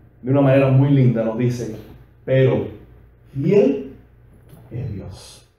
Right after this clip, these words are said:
Ahora, vemos una vez más que la posibilidad de vencer la tentación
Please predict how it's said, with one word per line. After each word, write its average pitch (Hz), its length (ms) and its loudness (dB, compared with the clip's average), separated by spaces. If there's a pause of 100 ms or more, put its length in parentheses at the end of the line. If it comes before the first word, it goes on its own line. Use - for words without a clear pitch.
(1400)
Ahora, 127 420 0 (240)
vemos 208 240 2
una 202 140 2
vez 170 160 4
más 131 220 0
que 135 100 -2
la 123 180 0
posibilidad 147 800 -2 (200)
de 143 140 0
vencer 127 320 0
la 160 140 0
tentación 127 600 -4